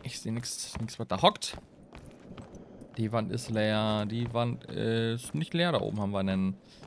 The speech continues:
Rothirsch, der ebenfalls mit Goldwertung zweihundertdreizehner und hier ein Rare auch tatsächlich. Sogar ein Super Rare, oder?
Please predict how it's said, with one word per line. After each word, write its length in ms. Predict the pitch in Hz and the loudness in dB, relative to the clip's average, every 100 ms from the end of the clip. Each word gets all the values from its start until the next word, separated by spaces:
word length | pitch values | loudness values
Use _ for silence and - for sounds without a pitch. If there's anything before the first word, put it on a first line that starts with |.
| - - - | -20 -12 -2
Rothirsch, 920 | 107 127 190 254 - 101 120 185 - | 6 10 12 10 6 6 8 6 2
der 400 | - 101 113 117 | -2 2 4 4
ebenfalls 600 | - 107 107 110 104 95 | 2 -2 0 2 2 2
mit 220 | 107 98 - | 0 0 2
Goldwertung 520 | 104 113 113 104 104 | 4 4 2 0 -2
zweihundertdreizehner 1300 | - 101 92 - 98 104 110 143 151 - 139 143 139 | -2 0 0 -2 -4 6 8 8 6 2 4 6 6
und 220 | 110 107 | 4 0
hier 340 | - 123 127 156 | 2 6 8 8
ein 220 | 208 220 | 6 4
Rare 240 | 254 185 | 6 8
auch 120 | 95 98 | 8 6
tatsächlich. 640 | 101 107 117 147 196 - | 2 2 2 4 2 0
Sogar 680 | - 107 104 104 104 104 104 | 0 4 6 8 8 8 6
ein 80 | 113 | 6
Super 280 | 208 - 202 | 6 8 10
Rare, 240 | 95 87 | 10 8
oder? 360 | 101 131 208 | 8 8 8